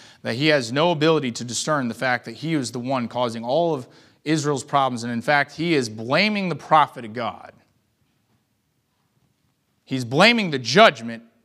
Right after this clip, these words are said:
of the sin and not the sin for the lack of water. Needless to say, there's a calling where Elijah, who, by the way, Ahab respects because he's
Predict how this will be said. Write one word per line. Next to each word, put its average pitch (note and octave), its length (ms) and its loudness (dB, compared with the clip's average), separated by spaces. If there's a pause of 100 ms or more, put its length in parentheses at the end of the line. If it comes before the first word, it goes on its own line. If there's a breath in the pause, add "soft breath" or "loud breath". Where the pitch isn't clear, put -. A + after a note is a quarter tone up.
(200)
of D3+ 160 4
the C3 80 -4
sin G#2+ 520 -2 (640)
and C#3+ 140 -2
not C#3+ 200 0
the B2 60 -12
sin A2 500 -2 (2250)
for C#3+ 140 -2
the C3+ 80 0
lack C3+ 240 4
of A2+ 60 -8
water. A2 300 -6 (1120)
Needless F3+ 320 4
to D3+ 60 -2
say, D#3+ 480 2 (580)
there's D#3 300 4
a D3 80 2
calling E3 480 4
where C#3+ 340 2
Elijah, D#3 640 4 (560)
who, C#3+ 80 0
by E3+ 160 8
the D#3+ 80 2
way, D#3 380 2 (180)
Ahab D#3+ 480 4
respects E3+ 500 2
because C#3+ 380 -4
he's C#3+ 260 -4